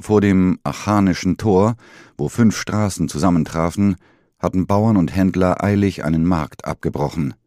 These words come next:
Was nicht weggeräumt worden war, hatten die Fliehenden zertrampelt. Kleitarchos ließ die Truppe Halt machen. Mit den beiden Feldzeichenträgern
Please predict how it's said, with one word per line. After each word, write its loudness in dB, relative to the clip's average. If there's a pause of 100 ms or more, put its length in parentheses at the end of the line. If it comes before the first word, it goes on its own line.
(320)
Was -8
nicht -2
weggeräumt -2
worden 0
war, 2 (260)
hatten -4
die -4
Fliehenden 2
zertrampelt. -4 (880)
Kleitarchos -2 (180)
ließ 0
die -2
Truppe -2
Halt 0
machen. -4 (540)
Mit -6
den -2
beiden 0
Feldzeichenträgern 0